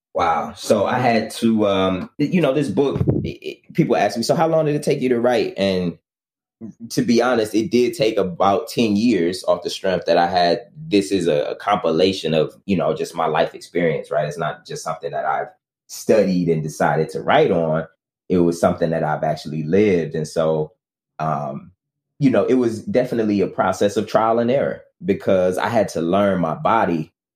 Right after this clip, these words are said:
Um, funny enough, there's no, there are no manuals for our individual bodies. And oftentimes, you know, health professionals, because they are also practicing medicine,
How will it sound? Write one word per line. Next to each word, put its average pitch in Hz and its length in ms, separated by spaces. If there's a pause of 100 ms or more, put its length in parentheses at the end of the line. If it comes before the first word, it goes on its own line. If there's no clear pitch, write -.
(120)
Um, 76 500 (100)
funny 101 240
enough, 92 240
there's 90 260
no, 90 540
there 95 120
are 92 60
no 92 140
manuals 92 800 (100)
for - 300
our 80 240
individual 82 540
bodies. 76 420
And 78 120
oftentimes, 87 800 (380)
you 90 160
know, 80 220
health 98 260
professionals, 95 800
because 101 320
they 104 100
are 95 160
also - 340
practicing 85 520
medicine, 85 400